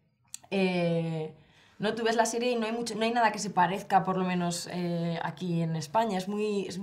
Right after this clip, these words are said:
es extraño. Fíjate, a mí me, lo que m-, lo, las referencias que más me venían a la cabeza, y son súper evidentes, ¿no? La serie,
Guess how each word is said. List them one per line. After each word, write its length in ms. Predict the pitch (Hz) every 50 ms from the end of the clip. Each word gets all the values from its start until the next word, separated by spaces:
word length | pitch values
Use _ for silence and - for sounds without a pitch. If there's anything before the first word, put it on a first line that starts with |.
| - -
es 180 | 190 185 -
extraño. 600 | 214 196 - - - 202 208 220 208 180 165 170 - - - - - - - - - - - _
Fíjate, 360 | - - - 247 240 - 233
a 80 | 240 233
mí 120 | 202 208
me, 180 | 226 247 247 - -
lo 160 | 202 202 190
que 80 | 196 190
m-, 160 | 196 196 - -
lo, 240 | 202 196 196 190 -
las 220 | - 185 202 196 202
referencias 480 | 202 - 208 202 208 226 226 285 285
que 100 | - 294
más 200 | 262 240 220 214
me 120 | 208 196 185
venían 300 | 185 190 196 214 233 247
a 80 | 240
la 100 | 233 233
cabeza, 540 | 233 220 214 220 226 233 - 269 277 269 -
y 140 | - 175 180
son 260 | 175 - 202 196 190
súper 360 | 190 - - 202 175 170 175 175
evidentes, 520 | 160 160 160 170 185 190 190 214 226 220
¿no? 160 | 196 185 220
La 140 | 233 208 185
serie, 400 | 185 - 190 190 226 247 285 285